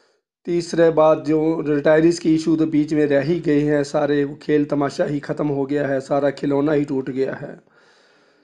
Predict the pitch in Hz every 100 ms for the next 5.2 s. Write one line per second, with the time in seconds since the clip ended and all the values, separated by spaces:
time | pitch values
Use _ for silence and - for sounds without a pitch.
0 | _ _ _ - - 143 147 147 147 -
1 | 147 160 139 131 143 139 135 135 147 139
2 | 127 120 147 147 131 131 131 131 143 -
3 | 151 - 135 139 151 143 139 127 147 139
4 | 135 135 139 135 135 160 139 135 131 139
5 | 143